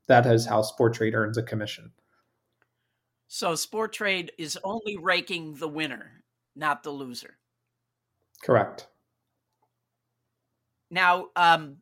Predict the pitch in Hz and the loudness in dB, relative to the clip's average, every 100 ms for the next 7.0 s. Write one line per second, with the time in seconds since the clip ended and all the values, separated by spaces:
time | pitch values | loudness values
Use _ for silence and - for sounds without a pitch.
0 | _ 160 151 208 190 170 _ 165 202 196 | _ -6 -2 -2 -4 -10 _ -6 -2 0
1 | 180 - 180 202 190 247 240 208 - 226 | -2 -12 -12 -8 2 6 6 4 -4 0
2 | 220 208 - 226 - 190 180 175 - 180 | 2 0 -2 -2 -2 -6 -10 -16 -12 -8
3 | 160 160 123 190 - 139 123 131 196 214 | -8 -8 0 0 0 -8 -6 -8 -10 -14
4 | _ _ - 165 160 156 156 151 147 165 | _ _ -8 -4 -4 -4 -4 -4 -2 -2
5 | 160 143 - 165 131 175 - - - _ | -2 -4 -2 -2 -2 -4 -8 -12 -16 _
6 | _ _ _ _ 170 160 151 147 147 147 | _ _ _ _ 2 4 4 0 -6 -14